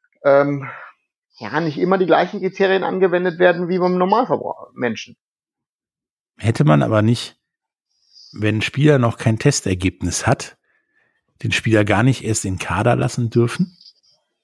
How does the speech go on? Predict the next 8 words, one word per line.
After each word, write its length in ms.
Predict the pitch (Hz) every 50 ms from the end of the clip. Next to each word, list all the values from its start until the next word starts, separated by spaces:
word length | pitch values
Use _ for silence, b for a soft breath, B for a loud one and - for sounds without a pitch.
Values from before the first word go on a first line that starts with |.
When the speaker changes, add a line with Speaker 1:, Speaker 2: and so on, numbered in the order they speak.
| _ _ _ _ _ _ _ _ _ _ _ _ _ _ _ _ _ _ _ _ _ _ _ _ _ _ _ 98 _ _ _ _ _ _ _ _ _ _ 226 _ _ _ _ _ _ _ _ _ _ _ _ _ _ _ _ _ _ _ _ _ _ _ _ _ -
Speaker 2:
Also 160 | 113 107 107
das 80 | 101 92
war 120 | 101 107 117
ja 100 | 113 101
bei, 160 | 98 95 90
bei, 240 | 87 92 87 87 85
bei 200 | - - 90 87
Gnabry 680 | - - 85 85 85 87 - 92 87 80 78 73